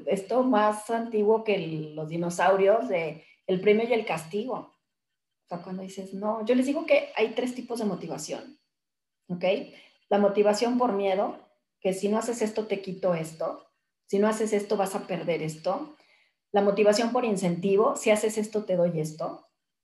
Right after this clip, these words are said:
Ujú. Que estas te funcionan por un periodo breve. Pero está la motivación por propósito. Cuando tú logras encontrar la, el propósito de cada persona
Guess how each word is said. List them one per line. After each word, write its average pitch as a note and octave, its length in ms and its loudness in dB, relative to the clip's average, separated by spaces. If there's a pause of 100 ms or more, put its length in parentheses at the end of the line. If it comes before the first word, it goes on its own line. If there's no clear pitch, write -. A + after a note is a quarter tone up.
(520)
Ujú. F#3+ 420 -4 (560)
Que G#3+ 120 4
estas B3 240 2
te A#3+ 100 0
funcionan G3+ 720 2 (480)
por G3+ 140 2
un A3 120 2
periodo F#3+ 360 2
breve. F3 600 -2 (1000)
Pero G#3+ 120 4
está A3 160 0
la C4 140 4
motivación A3+ 540 0
por G#3+ 160 -6
propósito. G3 580 -8
Cuando F#3+ 300 0
tú C#4 140 -4
logras C4 440 4
encontrar F3+ 600 -2
la, F3+ 260 -2
el F#3 100 -4
propósito B3 840 -6 (180)
de F#3 140 -2
cada B3+ 320 0
persona E3+ 680 -4